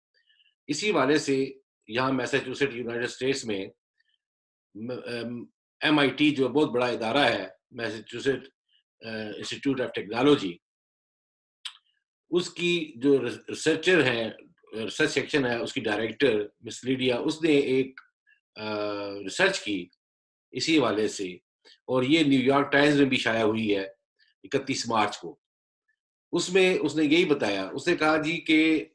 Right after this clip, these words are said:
ये जो virus है, ये पच्चीस फुट तक, पच्चीस फुट तक, पच्चीस फुट तक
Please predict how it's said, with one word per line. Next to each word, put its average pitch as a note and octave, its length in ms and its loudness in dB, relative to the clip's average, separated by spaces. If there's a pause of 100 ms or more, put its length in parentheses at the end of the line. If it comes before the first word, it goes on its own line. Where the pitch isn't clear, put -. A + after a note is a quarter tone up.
(160)
ये A2+ 400 2
जो D#3 180 4
virus B2 460 2
है, A#2+ 200 -2 (720)
ये D#3+ 720 4 (460)
पच्चीस G3+ 420 -2
फुट B2+ 300 0
तक, B2+ 200 -6
पच्चीस F#3 320 0
फुट B2 180 2
तक, F#2+ 240 -8 (560)
पच्चीस F3+ 340 -6
फुट C#3+ 240 -2
तक C#3+ 120 -2